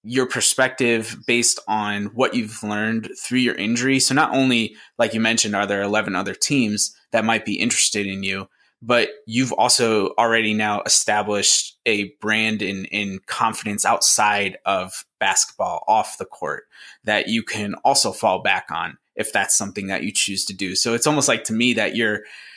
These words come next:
in a win-win situation. Like, you make the team, you play. If you don't make the team, you have options to fall back on. And that must be a,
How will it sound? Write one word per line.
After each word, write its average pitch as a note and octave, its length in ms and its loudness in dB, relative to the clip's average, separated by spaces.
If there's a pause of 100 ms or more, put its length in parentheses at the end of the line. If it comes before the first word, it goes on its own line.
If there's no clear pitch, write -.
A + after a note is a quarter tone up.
(360)
in C#3 100 4
a A2 60 2
win-win A#2 720 0
situation. A#2+ 640 2 (580)
Like, G2+ 280 -2 (120)
you A2+ 160 -2
make B2 200 2
the A#2 80 0
team, C3+ 580 2
you G#2 140 -4
play. B2+ 380 2
If A2+ 240 -4
you G2 40 -10
don't A2 200 0
make C3 180 0
the C#3 60 -4
team, C#3+ 480 2
you A#2 140 2
have A2+ 240 2
options G#2 500 -2
to G2+ 80 -10
fall G2+ 240 0
back G2+ 280 0
on. G2 180 -4
And A2 100 0
that C3+ 100 2
must - 160 0
be C#3 100 4
a, A2+ 60 2